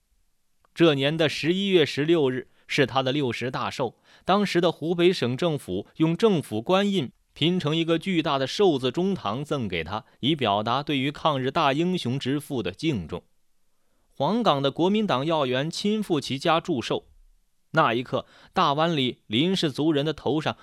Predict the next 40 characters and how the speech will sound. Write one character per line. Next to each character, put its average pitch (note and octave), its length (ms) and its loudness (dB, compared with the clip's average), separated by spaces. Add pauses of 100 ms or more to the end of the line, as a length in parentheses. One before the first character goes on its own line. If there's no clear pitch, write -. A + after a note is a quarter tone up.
(120)
仿 A#2 180 0
佛 C#3 140 -2
环 C3 280 0
绕 D#3 160 2
着 A2+ 120 -2
七 - 280 -2
彩 G2 260 -6
云。 G2 360 -2 (640)
林 F3 200 4
明 G3+ 200 4
清 G3+ 320 2
在 D#3+ 180 2
广 A#2 300 0
泛 D3 240 2
接 F3+ 240 0
受 F3 140 0
了 B2 120 0
人 B2 140 -2
们 D3+ 140 -4
崇 F3+ 320 -2
敬 F3 140 0
的 B2+ 80 0
目 D#3 180 -2
光 D#3+ 240 -2
后， - 240 -4 (180)
就 D3+ 160 0
赞 D3+ 320 0
赏 G#2 200 -4
地 A2+ 100 -2
去 - 180 -4
看 C#3 400 -6
长 A#2 300 0
子 G2+ 260 -6
林 G#2 220 -4
庆 A#2+ 200 -6
佛。 G2 380 -2 (1400)
林 D#3 200 2
从 D3 180 -4
安 D#3 160 -2
说： D#2 340 -10